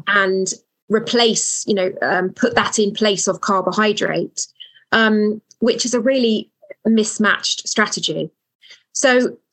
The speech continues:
the advice has to be really individualized, and we have to get comfortable with carbohydrates being probably the one nutrient that we do titrate quite a lot.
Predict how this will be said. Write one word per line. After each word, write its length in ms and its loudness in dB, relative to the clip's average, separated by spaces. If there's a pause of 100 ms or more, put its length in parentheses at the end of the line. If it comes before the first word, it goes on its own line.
(180)
the 160 2
advice 360 0
has 300 -2
to 80 -2
be 160 0
really 240 4
individualized, 1000 0
and 140 2
we 80 0
have 300 -2
to 100 -4
get 200 0
comfortable 580 0
with 160 -2
carbohydrates 960 0
being 400 0
probably 440 0
the 100 0
one 280 2
nutrient 560 0
that 120 -2
we 100 0
do 180 0
titrate 680 -2
quite 300 -2
a 40 -2
lot. 260 -4